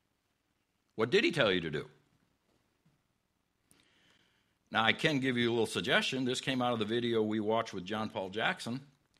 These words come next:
Five things he said the Lord told him that will be needed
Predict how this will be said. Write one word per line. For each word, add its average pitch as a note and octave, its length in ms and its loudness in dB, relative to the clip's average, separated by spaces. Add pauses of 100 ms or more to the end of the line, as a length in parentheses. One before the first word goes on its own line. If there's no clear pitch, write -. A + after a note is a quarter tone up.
(500)
Five C#3 280 4
things C3+ 260 0
he F#3+ 160 -2
said C3 300 0
the A#2 60 -2
Lord B2+ 280 0
told C3+ 280 -2
him C#3 340 0 (460)
that A#2 160 -2
will A#2 100 -2
be A#2+ 140 2
needed C3 440 0